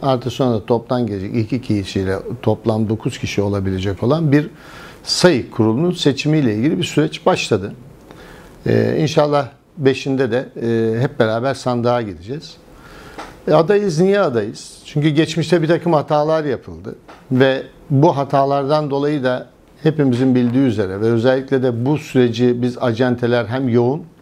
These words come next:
hem de gerçekten de, e, acı yaşadık. Nedenine gelince de gerçekten belki de sektörde en fazla kaybı olan, e, kesim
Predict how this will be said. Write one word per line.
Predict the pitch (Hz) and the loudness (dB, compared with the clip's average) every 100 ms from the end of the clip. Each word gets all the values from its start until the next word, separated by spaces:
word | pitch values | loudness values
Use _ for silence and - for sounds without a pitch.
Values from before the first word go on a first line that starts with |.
| - - - - - | -20 -20 -20 -20 -6
hem | - 139 135 | 2 4 4
de | |
gerçekten | 123 147 156 139 123 131 123 | 4 2 2 -4 -2 0 0
de, | 139 151 131 | -2 -4 -2
e, | 120 117 113 113 110 107 110 - - - | 0 2 2 0 0 -2 -4 -6 -12 0
acı | 131 127 | 2 4
yaşadık. | 170 120 - 110 156 - - - - - - - | 2 0 -4 -6 -8 -12 -20 -20 -20 -20 -4 4
Nedenine | 131 131 147 156 | 4 6 2 2
gelince | 147 143 139 135 | 2 2 2 0
de | 135 139 - _ 123 | 0 -2 -4 _ 0
gerçekten | 123 156 151 131 - 135 135 - | 2 4 0 -4 0 0 0 -2
belki | 127 139 139 123 | 2 2 2 -2
de | 123 | 0
sektörde | 131 123 127 123 120 | 0 0 2 2 0
en | 123 147 | 0 -2
fazla | 147 120 110 104 | 0 0 -2 -2
kaybı | 123 120 120 | 0 0 0
olan, | 139 107 101 | -2 -4 -8
e, | - 110 107 - | -12 -8 -8 0
kesim | 127 - 185 | 0 2 -2